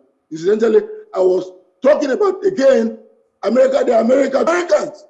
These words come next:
about J P Clark. That's why I missed that conference. Well, uh, the only honor could have been done, one great one, that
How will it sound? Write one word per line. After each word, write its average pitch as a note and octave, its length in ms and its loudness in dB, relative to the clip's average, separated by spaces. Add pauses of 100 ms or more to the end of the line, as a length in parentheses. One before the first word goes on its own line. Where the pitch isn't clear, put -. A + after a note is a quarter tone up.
(300)
about F#3+ 240 -4
J A#3 100 -4
P A3+ 100 -6
Clark. - 280 -4 (280)
That's A3+ 180 -4
why G3+ 100 -4
I F3+ 40 -8
missed F#3 200 -12
that F#3+ 160 -6
conference. - 440 -14 (920)
Well, - 480 -2
uh, E3+ 180 -4
the F#4 140 4
only C4 200 0
honor G#3+ 320 -4 (720)
could D#3 100 -4
have D3+ 120 -4
been D3 160 -4
done, F3 400 -4
one F#3+ 300 0
great - 200 2
one, D4 160 -10 (380)
that E4+ 300 -6